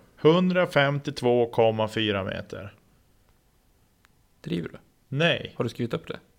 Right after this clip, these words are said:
Speaker 1: Ja.
Speaker 2: Ja, jag hoppas verkligen det. <laughs> Att du inte bara drar
Speaker 1: Nej,
Speaker 2: den
Speaker 1: jag,
Speaker 2: där.
Speaker 1: nej, jag har inte skrivit upp det. Jag snabbräknar lite bara. Det vet väl alla.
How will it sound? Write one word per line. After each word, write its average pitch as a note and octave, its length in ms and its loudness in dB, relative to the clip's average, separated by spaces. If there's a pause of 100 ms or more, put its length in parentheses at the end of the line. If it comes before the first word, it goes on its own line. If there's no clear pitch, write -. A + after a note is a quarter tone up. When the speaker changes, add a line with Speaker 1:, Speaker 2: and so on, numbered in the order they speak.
(280)
Speaker 1:
Ja. C3 440 2 (180)
Speaker 2:
Ja, A#2+ 180 -4
jag A#2+ 80 -6
hoppas - 460 -8
verkligen - 480 -2
det. B2 60 4
<laughs> - 200 -8
Att - 80 -20
du - 80 -12
inte D3 180 -8
bara - 160 -4
drar - 220 -4
Speaker 1:
Nej, C3+ 160 10
Speaker 2:
den C3+ 60 10
Speaker 1:
jag, D#3 140 12
Speaker 2:
där. D3 80 10
Speaker 1:
nej, B2+ 160 10
jag B2 60 12
har B2+ 40 8
inte C#3+ 100 2
skrivit E3 320 8
upp - 80 -6
det. B2+ 80 6
Jag D#3+ 200 10
snabbräknar D3+ 580 4
lite A2+ 220 0
bara. A#2+ 240 -4 (760)
Det C3 120 0
vet D3+ 200 0
väl A2+ 100 0
alla. G#2+ 380 -4